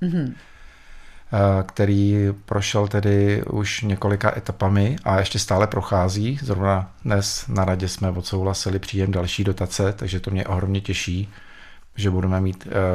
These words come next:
Speaker 2: dalších dvě stě tisíc korun na to, abychom dokončili vlastně, eh, renovaci,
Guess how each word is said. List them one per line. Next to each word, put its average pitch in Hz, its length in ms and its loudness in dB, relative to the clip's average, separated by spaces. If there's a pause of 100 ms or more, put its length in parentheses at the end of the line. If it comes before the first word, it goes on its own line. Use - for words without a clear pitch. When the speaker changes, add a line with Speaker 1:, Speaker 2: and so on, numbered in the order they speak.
(200)
Speaker 2:
dalších 92 400 -4
dvě 95 120 -2
stě 95 140 -6
tisíc 98 340 -6
korun 98 400 -2 (160)
na 92 140 0
to, 98 140 -2
abychom 92 640 0 (400)
dokončili 101 680 2 (140)
vlastně, 92 520 -2 (540)
eh, 92 400 -2
renovaci, 92 720 0